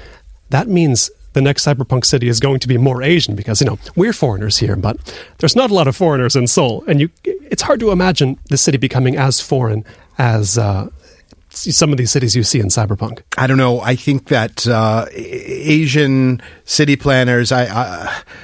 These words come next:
Speaker 2: they kinda like the, the, the cyberpunk thing because, um, it means hyper modern.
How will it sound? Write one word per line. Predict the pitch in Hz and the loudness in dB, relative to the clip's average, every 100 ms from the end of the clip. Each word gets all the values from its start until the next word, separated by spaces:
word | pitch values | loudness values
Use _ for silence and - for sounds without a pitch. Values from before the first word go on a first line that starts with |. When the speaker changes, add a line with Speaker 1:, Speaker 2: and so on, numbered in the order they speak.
| - - - | -20 -20 -6
Speaker 2:
they | 135 | -2
kinda | 160 190 170 | 0 2 2
like | 147 156 - | 2 0 -4
the, | 98 98 | -6 -4
the, | 101 | -4
the | 104 | -2
cyberpunk | 120 131 107 104 113 104 | 0 0 0 0 -2 -2
thing | - 104 | -2 0
because, | 107 - 127 117 - - | 0 0 0 0 -4 -6
um, | 123 117 113 113 117 - - - - - - | -2 0 2 0 -2 -8 -20 -20 -16 -10 -6
it | - 147 | -2 0
means | 156 143 | 2 2
hyper | - 151 151 | 2 2 2
modern. | 120 117 107 87 76 | 2 2 2 0 -4